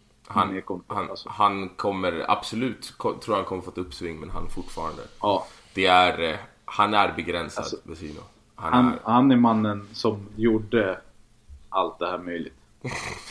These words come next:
Speaker 2: Så utan, utan Vecino så hade vi fan varit här med Walter Mazzarri och Pisacane.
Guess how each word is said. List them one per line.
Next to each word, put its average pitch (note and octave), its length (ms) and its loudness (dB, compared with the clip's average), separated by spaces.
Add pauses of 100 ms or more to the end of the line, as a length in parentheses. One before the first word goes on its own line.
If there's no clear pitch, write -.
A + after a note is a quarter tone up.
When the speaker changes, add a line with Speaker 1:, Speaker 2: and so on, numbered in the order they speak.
(220)
Speaker 2:
Så A2+ 80 0
utan, C#3 580 8
utan E3 540 6
Vecino B2 500 4
så G#2+ 140 2
hade G#2+ 180 4
vi G#2 160 2
fan G2 240 0
varit G2 140 0
här F#2+ 160 0
med F#2+ 180 -4
Walter F#2+ 340 0
Mazzarri F#2+ 640 2
och F2+ 180 -4
Pisacane. F2+ 540 -4